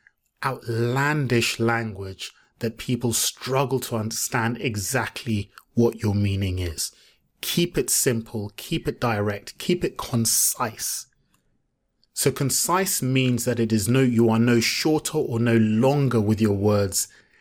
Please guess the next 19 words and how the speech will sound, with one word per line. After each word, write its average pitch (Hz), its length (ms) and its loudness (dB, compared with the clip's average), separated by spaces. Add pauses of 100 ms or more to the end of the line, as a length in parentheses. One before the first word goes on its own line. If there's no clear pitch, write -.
(160)
than 120 180 2
you 117 100 4
need 131 480 2
to 123 60 -2
be 101 400 -2 (260)
in 120 140 4
order 120 200 4
to - 200 -4
express - 640 -2
precisely 143 880 -4
what 113 260 0
it 110 100 0
is 104 300 -2
you 104 100 -2
want 104 300 0
your 113 260 0
audience 101 680 0
to - 140 -6
hear. - 360 -4